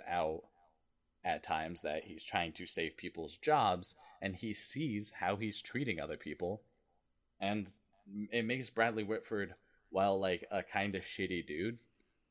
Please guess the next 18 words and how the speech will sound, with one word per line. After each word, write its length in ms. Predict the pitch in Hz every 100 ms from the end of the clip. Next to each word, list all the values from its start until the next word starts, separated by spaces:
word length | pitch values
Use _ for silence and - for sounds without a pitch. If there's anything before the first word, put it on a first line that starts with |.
| _
not 600 | 87 90 95 98 - 92
the 120 | 98 92
worst 420 | 85 85 87 -
person 340 | 90 - 92
in 60 | 82
the 100 | 82
world 320 | 80 80 82
for 120 | 87
just 220 | 80 80 -
trying 340 | 85 80 82
to, 200 | - 80
like, 340 | 78 78 - _ _ _ _ _ _ _ _ _ -
not 380 | 101 90 80 -
have 340 | 82 80 80 - - _ -
some, 380 | - 87 78
uh, 400 | 78 78 80 82 80 _ _ _
strung 460 | - - 95 82 80
out 400 | 71 82 82